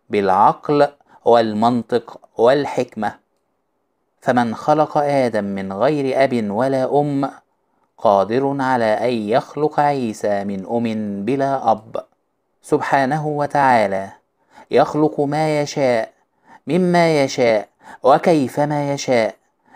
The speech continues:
إنما أمره إذا أراد شيئا أن يقول له كن فيكون. ولكن من هو أول من تجرأ وادعى ألوهية عيسى عليه السلام وأنه ابن الله؟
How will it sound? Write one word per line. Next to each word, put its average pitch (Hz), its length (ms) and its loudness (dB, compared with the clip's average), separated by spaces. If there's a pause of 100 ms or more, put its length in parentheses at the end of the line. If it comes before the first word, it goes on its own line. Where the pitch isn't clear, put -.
(220)
إنما 139 520 2
أمره 139 480 0
إذا 127 320 2
أراد 120 440 2
شيئا 127 380 -4
أن 113 240 -8
يقول 117 500 -4 (120)
له 123 400 -2
كن 156 540 -2
فيكون. 107 1000 -4 (880)
ولكن 131 560 2 (960)
من 165 300 2
هو 156 240 4
أول 160 560 0
من 156 260 -4
تجرأ 139 580 2 (500)
وادعى 127 640 2
ألوهية 123 800 -2
عيسى 113 460 -2
عليه 107 480 0
السلام 110 680 0 (460)
وأنه 123 580 2
ابن 123 200 -2
الله؟ 98 460 0